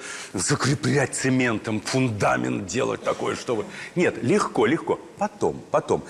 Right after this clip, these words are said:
Мы же идём к цели. Знаете, как легко-легко ехали, а потом как дали.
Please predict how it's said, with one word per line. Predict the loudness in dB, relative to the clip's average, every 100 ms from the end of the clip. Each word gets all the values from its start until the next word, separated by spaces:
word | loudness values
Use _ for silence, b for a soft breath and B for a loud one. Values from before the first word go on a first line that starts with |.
| B
Мы | 2 4
же | 4
идём | 2 0
к | -2
цели. | 2 2 2 -2 -10 B B B B
Знаете, | -2 0 0
как | 0
легко-легко | 2 2 2 2 2 0
ехали, | 2 2 2
а |
потом | 2 0
как | 0 -2 -4 -14 -2
дали. | 2 2 0